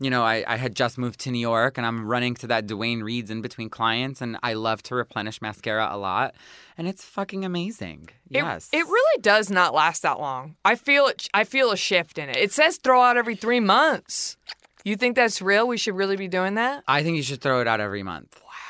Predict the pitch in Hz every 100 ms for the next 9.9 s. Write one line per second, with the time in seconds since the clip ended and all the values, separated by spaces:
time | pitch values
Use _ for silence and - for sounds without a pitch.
0 | - 117 127 120 - 101 92 104 - 110
1 | 104 - 185 175 160 151 147 135 131 113
2 | 110 120 131 139 139 127 123 120 123 107
3 | 110 107 107 107 95 101 - 110 104 104
4 | 104 101 - - - 107 101 - - -
5 | - 160 156 147 147 95 98 104 113 113
6 | 120 110 107 - _ - - 185 190 185
7 | 185 180 135 135 123 165 - 175 165 -
8 | 156 147 - 147 147 165 196 190 175 160
9 | 156 143 - 143 - - 143 120